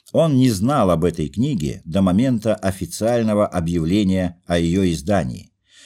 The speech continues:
Для меня это был способ избежать с его стороны просьбы передать черновик на его рассмотрение, что сделало бы Руперта соучастником любых заявлений, включая те, с которыми он мог быть не согласен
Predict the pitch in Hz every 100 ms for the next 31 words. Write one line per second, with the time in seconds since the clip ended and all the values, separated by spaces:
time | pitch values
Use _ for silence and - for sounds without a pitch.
0 | - - 67 82 90 104 95 85 78 92
1 | 82 - 98 101 - 82 - 92 73 78
2 | 82 98 87 - 82 85 - 82 76 87
3 | 117 - _ - _ 107 139 123 92 117
4 | 95 104 92 87 110 101 - - 107 98
5 | 92 98 98 92 95 95 95 90 101 101
6 | 131 123 71 50 - _ - - - 92
7 | 80 - 107 98 87 80 76 107 113 107
8 | 101 95 82 - 110 87 82 104 95 101
9 | 92 92 87 87 90 87 69 98 101 131
10 | 107 67 - _ _ _ - 90 85 98
11 | 87 73 - 113 120 - _ - - 101
12 | 165 156 135 123 120 104 120 90 107 104
13 | 71 92 - 73 67 113 120 120 113